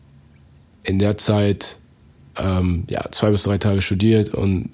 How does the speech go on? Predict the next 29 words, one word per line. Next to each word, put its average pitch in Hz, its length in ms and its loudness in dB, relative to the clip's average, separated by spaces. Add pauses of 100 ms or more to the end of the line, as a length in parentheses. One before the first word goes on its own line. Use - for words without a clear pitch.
in 101 80 -2
den 90 200 0 (160)
anderen 95 260 0
zwei 92 180 -2
bis 87 160 -2
drei 87 160 -2
Tagen, 87 520 -2 (640)
äh, 87 280 -6
eigentlich 147 340 4
auf 131 80 0
der 123 120 2
Baustelle 117 440 2
gearbeitet, 87 720 -2
mit 92 160 0
in 92 80 2
der 92 80 2
Bauleitung 95 580 2
oder 90 160 2
in 87 60 2
der 87 80 0
Projektleitung 101 800 2
und 90 340 0
einfach 90 400 -2 (320)
unterschiedliche 90 580 0
Bauvorhaben, 90 2000 0 (180)
ja, 87 140 0
begleitet 87 560 0
und 87 100 0
unterstützt. - 720 -2